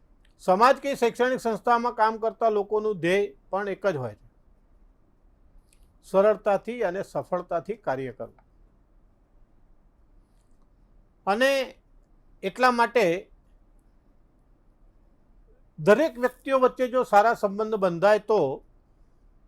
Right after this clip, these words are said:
એક વત્તા એક બરાબર અગિયારની અસર પેદા થાય છે. અને આ સંબંધોથી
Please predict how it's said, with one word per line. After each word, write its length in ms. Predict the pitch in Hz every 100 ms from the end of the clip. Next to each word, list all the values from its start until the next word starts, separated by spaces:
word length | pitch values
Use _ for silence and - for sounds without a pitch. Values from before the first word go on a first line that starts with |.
| _ _ _ _ _ _ _ - - - - -
એક 280 | 269 302 240
વત્તા 360 | 233 - 233
એક 340 | 220 226 247 196
બરાબર 400 | 196 208 202 202
અગિયારની 540 | 165 160 196 185 196
અસર 280 | 160 - 170
પેદા 300 | 156 147 139
થાય 240 | 123 110
છે. 160 | - - - _ _ _ _ _ _ _ _ _ _ _ _ - _ _ _ _ -
અને 140 | 185
આ 180 | 156 208
સંબંધોથી 920 | 214 196 190 208 214 254 240 147 -